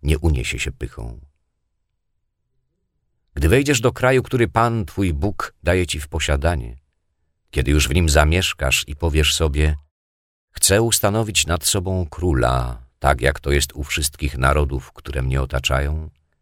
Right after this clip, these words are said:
to będziesz mógł ustanowić nad sobą króla, którego wybierze Pan, twój Bóg. Na króla wybierzesz jednego spośród twoich braci.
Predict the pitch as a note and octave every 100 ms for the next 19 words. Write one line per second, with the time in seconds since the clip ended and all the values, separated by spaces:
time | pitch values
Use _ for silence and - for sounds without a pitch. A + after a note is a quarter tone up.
0 | _ _ _ _ _ _ _ - G2 B2+
1 | D#2 B1+ - C2 C2 C2 B1+ - - D2+
2 | C#2 C2+ A#1+ - C2 C2 - C2 B1+ B1+
3 | - C2 B1 C2 C2 C2 C2 C2+ B1+ B1+
4 | A#1+ B1+ B1 A#1+ A1 A1+ - B1 B1 A1+
5 | - - - _ _ _ _ _ _ _
6 | _ _ D2+ D#2 F#2 B2+ A2+ G#2 A2+ A#2
7 | G2+ G2 D#2+ F2 G#2 G#2 F#2 - F#2+ F#2
8 | F#2+ - - F#2 F2 C#2 G2 C2 - -
9 | -